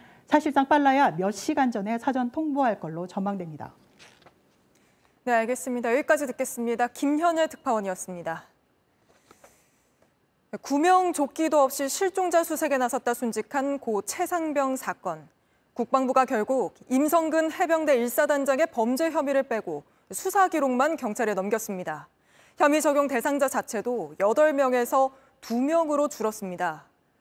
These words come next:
Speaker 2: 처음 수사를 맡았던 박정훈 전 수사단장은 사단장 혐의를 빼라는 외압을 받았다고 주장해 왔는데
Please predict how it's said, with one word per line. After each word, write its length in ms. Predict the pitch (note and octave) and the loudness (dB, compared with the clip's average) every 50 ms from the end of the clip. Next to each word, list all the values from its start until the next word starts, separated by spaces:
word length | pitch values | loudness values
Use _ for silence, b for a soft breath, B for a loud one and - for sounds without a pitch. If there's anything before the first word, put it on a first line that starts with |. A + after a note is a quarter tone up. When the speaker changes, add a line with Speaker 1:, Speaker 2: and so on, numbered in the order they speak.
| _ A#3+ A#3 | _ -8 -2
Speaker 2:
처음 280 | - F4 F#4 F4+ F#4 | 2 4 4 4 2
수사를 360 | - - F#4 - G#4 F#4+ F#4 | 0 -4 0 2 2 4 4
맡았던 580 | E4 E4 D4+ - D#4+ C4 - - C4+ C4+ C4+ B3 | 4 2 2 2 2 0 2 2 0 0 0 -2
박정훈 640 | - - G#3 - _ - C#4+ C4+ C#4 C#4+ C#4+ C#4 C4+ | -4 -6 -6 -6 _ -2 0 0 0 0 -2 -2 0
전 180 | B3 B3+ B3 A#3+ | 0 -2 -2 -2
수사단장은 800 | - D4 B3+ C#4 B3 B3 G#3 F#3+ F#3+ F3+ F3+ A3+ A3+ F3 D#3+ b b b b b b | -4 -4 -2 -2 -2 -2 -4 -4 -4 -4 -4 -4 -6 -8 -10 b b b b b b
사단장 480 | G3 - D#4+ D4+ E4+ D#4+ D#4 D#4 D4+ D4 | -4 0 2 4 4 4 4 2 0 0
혐의를 340 | D4 E4+ D#4+ D#4 D4+ D4 D4 | 0 -2 -2 0 0 0 0
빼라는 460 | D4 C#4 C4+ C4 B3+ B3 C#4+ C#4 G#3 | 2 2 2 2 2 2 0 0 0
외압을 360 | G3 G#3 A#3+ C4+ C#4 D4 C#4+ | 2 2 4 4 4 2 2
받았다고 460 | B3+ B3+ B3 A#3+ - - A3 G#3+ B3+ | 2 2 2 2 0 0 -2 0 -2
주장해 340 | B3 - G#3+ F#3 A#3 A#3 A#3+ | -4 -4 -4 -2 -2 0 0
왔는데 560 | A#3+ A3 F#3 F3 E3 E3+ F#3+ A3 G#3+ E3 D3 | 0 0 -2 -4 -6 -6 -6 -4 -4 -4 -6